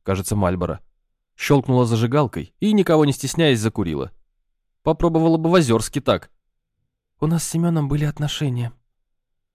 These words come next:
выпустив дым, тихо промолвила Эля. «Точнее,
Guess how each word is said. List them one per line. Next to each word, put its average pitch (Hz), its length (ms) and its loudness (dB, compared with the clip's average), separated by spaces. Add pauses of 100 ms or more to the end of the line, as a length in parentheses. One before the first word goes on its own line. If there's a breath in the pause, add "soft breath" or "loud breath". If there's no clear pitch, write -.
(160)
выпустив 98 460 -4
дым, 104 220 0 (480)
тихо 110 300 -4
промолвила 107 600 0
Эля. 90 280 -4 (1080)
«Точнее, 139 640 -2